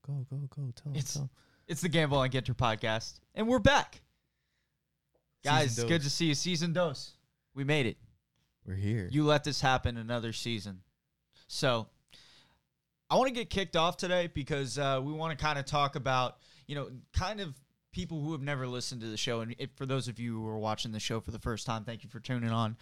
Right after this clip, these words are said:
Speaker 2: Uh, hope we can put a, a good performance for you guys who have been here forever. What's up? It's good to see you. My name is Peter Ginter. I'm the host of the show. Right next to me is Daniel Amano, uh, the best producer around, uh, my co-host. He's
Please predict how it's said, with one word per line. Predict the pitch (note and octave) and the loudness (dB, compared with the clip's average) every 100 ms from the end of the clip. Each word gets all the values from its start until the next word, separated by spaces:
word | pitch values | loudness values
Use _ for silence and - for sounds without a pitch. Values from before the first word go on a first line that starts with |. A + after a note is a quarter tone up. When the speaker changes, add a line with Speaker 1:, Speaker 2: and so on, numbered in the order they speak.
| - - | -16 -14
Speaker 2:
Uh, | - A2 | -2 2
hope | A2 - | 2 2
we | B2 | -2
can | A2+ G#2+ | -4 2
put | A#2+ | 4
a, | G#2+ G#2 G#2 | 4 -2 -4
a | |
good | G#2 A#2+ | -4 -4
performance | - - A#2+ A2+ - | -4 -4 -6 -8 -10
for | B2 | -8
you | A2+ | 0
guys | A#2+ A2+ | 2 2
who | - | 0
have | A2+ | 2
been | A#2+ A#2 | 2 2
here | A#2 A2+ - - - | 2 -2 -4 -18 -10
forever. | A#2+ B2+ B2+ C3 | -2 -2 -2 -6
What's | A#2 A2+ | -4 4
up? | C#3+ C3 - - - | 6 6 2 -20 -16
It's | - | -2
good | D#3 B2 | 2 4
to | A#2 | 4
see | C#3+ | 2
you. | C#3+ | 2
My | C3 | 2
name | B2+ B2 | -2 -2
is | A2+ | -4
Peter | - C#3+ D#3 | 2 4 4
Ginter. | D3+ C#3 C3 C3 C#3 - - - | 2 -2 0 0 0 -6 -20 -12
I'm | B2+ | 0
the | B2 | 4
host | C3 C3 | 4 4
of | C#3+ | 0
the | C3+ | 0
show. | - B2 C3+ D3 - | 2 4 4 0 -2
Right | C3 | 0
next | C3 B2+ | 0 -2
to | - | -4
me | C3 C3+ | 0 0
is | B2+ | 0
Daniel | B2 B2 B2+ | -2 0 0
Amano, | A#2+ A#2+ C3 C3 C3 - - - - | 0 2 2 0 -2 -12 -20 -20 -6
uh, | A2+ A2 G#2+ G#2 | -2 0 0 -2
the | |
best | - C3+ - | 0 0 2
producer | C3 C3+ B2+ C3+ | 2 2 2 -2
around, | B2+ B2 C#3 D3 - _ _ _ _ - | -2 2 2 0 -8 _ _ _ _ -4
uh, | A2 G#2+ G#2 | 0 2 0
my | G#2+ A#2+ | 2 0
co-host. | - C3+ C3 C3+ C#3 - - _ _ _ _ _ | 4 4 6 4 2 -4 -12 _ _ _ _ _
He's | - C3 | -8 -8